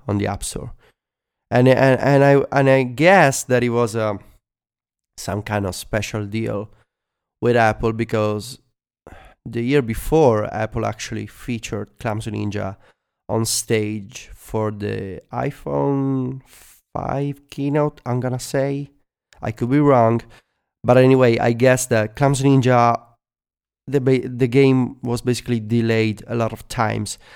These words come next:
And eventually, when it came out, maybe Apple was so happy that they wanted to give it a trailer.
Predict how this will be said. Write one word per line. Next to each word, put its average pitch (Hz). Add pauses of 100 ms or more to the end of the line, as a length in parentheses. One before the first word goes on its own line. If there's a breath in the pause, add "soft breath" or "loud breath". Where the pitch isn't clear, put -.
(160 soft breath)
And 120
eventually, 123
when 117
it 135
came 131
out, 104 (400)
maybe 120
Apple 113
was 104
so 135
happy 113
that 101
they 104
wanted 101
to -
give 104
it 101
a -
trailer. 101